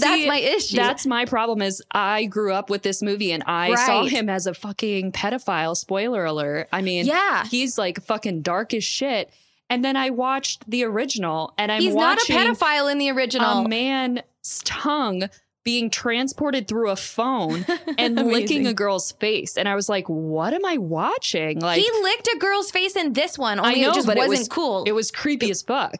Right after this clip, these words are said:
Speaker 2: Yeah.
Speaker 1: No, it was just an actor licking another actor's face. This was a telephone that had a tongue come out of it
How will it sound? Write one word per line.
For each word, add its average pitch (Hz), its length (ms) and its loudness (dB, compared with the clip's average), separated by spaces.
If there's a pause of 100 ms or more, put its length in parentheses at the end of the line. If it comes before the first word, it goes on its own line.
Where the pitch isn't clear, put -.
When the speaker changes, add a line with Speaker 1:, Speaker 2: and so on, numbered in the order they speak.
Speaker 2:
Yeah. 254 220 2
Speaker 1:
No, 403 240 2
it 330 100 0
was 311 140 0
just 392 160 0
an 359 120 0
actor 285 360 0
licking 294 260 -2
another 269 320 0
actor's 247 400 0
face. 247 380 -2
This 359 360 -2 (140)
was 302 160 -2
a 254 80 0
telephone 202 880 -2 (140)
that 254 100 0
had 277 100 0
a 277 60 0
tongue 269 560 -4 (340)
come 359 220 0
out 339 240 2
of 254 140 0
it 208 240 0